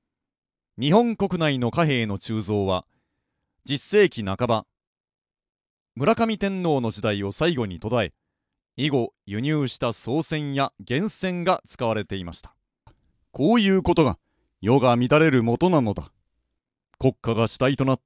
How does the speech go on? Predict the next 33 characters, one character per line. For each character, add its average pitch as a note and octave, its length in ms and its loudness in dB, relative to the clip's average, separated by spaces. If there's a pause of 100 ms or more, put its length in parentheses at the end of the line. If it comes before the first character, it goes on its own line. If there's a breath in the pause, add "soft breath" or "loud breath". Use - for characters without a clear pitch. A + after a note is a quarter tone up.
て B2 220 2 (100)
貨 D#3+ 200 2
幣 D3 240 4
を C3+ 140 2
鋳 C3+ 260 -2
造 D3+ 240 0
し、 B2 240 -6 (220)
流 C3 240 0
通 D#3 380 -6
さ G2+ 240 -6
せ B2+ 120 -4
る。 D2+ 80 -14 (540)
そ - 200 -12
れ G#3+ 120 2
で A3+ 140 6
こ A3+ 120 0
そ F#3+ 240 0 (380)
世 A#2 260 2
を G#2+ 60 0
救 - 300 -6
い、 A#2 180 -6 (500)
民 G#2 160 0
は G#2+ 120 2
便 D#3 260 2
利 A2+ 140 -2
に A#2+ 100 0
な A2 100 0
る。 E2+ 160 -10 (440)
結 B2 240 -8 (100)
果 G3 140 -4
と G#3 100 0
し - 120 -8
て E3+ 180 -2